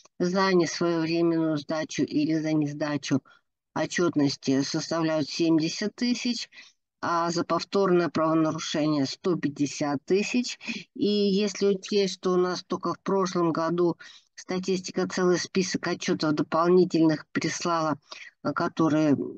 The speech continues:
по выборке попадают предприятия, то, естественно, а, подстраховаться и зайти на ихний сайт и получить по своему Н Н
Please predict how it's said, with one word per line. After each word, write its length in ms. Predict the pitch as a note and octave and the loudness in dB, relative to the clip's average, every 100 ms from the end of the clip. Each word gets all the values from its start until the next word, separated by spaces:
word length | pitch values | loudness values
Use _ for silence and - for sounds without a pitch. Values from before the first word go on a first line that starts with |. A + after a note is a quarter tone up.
| B2+ - | -2 2
по 160 | F3+ E3+ | 4 4
выборке 640 | D3+ E3 D#3 D#3+ - A3+ B3 B3+ - F#3+ | 4 2 2 -2 -4 2 6 6 4 -4
попадают 580 | G3 - G3+ G3+ G3 F#3+ | -6 -2 -2 0 -2 -2
предприятия, 720 | F#3 F#3 F#3 F#3+ F3+ F#3 D3+ | -2 -2 -2 -2 0 -2 -2
то, 140 | F#3 | 0
естественно, 680 | G3+ - F3+ F#3 - E3+ D#3 _ - _ _ - | 0 0 -2 0 2 2 0 _ -20 _ _ -4
а, 200 | E3+ D#3 | -2 -2
подстраховаться 960 | F3+ - - F3+ F3 F3 F#3 G#3+ - | -4 -6 -4 -2 0 2 2 0 0
и 120 | F#3 E3 | -2 0
зайти 380 | F3 E3+ F#3+ | -2 0 2
на 240 | F#3 F3 E3+ | 2 2 0
ихний 340 | - E3+ D#3 | -2 -2 -2
сайт 440 | C#3+ E3+ F3+ F#3+ - | -2 -6 -4 -6 -8
и 360 | - F#3 E3+ | 0 4 4
получить 640 | E3 E3+ E3 E3 - F3 E3 | 2 0 2 2 0 -4 -4
по 140 | - E3 | -4 -4
своему 460 | - D#3 D#3 E3 | -2 -2 0 2
Н 200 | E3+ D#3 | 2 2
Н 260 | E3 D#3+ | 0 0